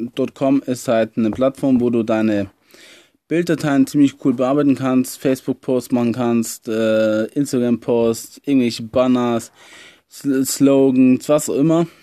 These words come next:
Ziemlich easy zu, herzustellen und ganz cool auf-, aufgearbeitet. Hab's da hochgeladen, hab festgestellt, okay, das ist auch nicht das, was funktioniert. Also hab ich überlegt gehabt,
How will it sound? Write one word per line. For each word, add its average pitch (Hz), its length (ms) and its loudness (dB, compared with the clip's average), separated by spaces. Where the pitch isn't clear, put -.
Ziemlich 185 300 0
easy 165 320 -4
zu, 127 280 0
herzustellen 147 760 -2
und 123 120 0
ganz 139 280 0
cool 170 280 2
auf-, 151 300 0
aufgearbeitet. 151 1000 -2
Hab's 135 180 -2
da 135 80 2
hochgeladen, 180 720 0
hab 123 140 -4
festgestellt, 143 500 -2
okay, 127 360 -2
das 160 280 -2
ist 190 180 2
auch 254 200 4
nicht 254 280 2
das, 156 220 0
was 127 160 -6
funktioniert. 110 540 -8
Also 156 320 0
hab 156 180 0
ich 156 180 -2
überlegt 156 520 2
gehabt, 156 400 -2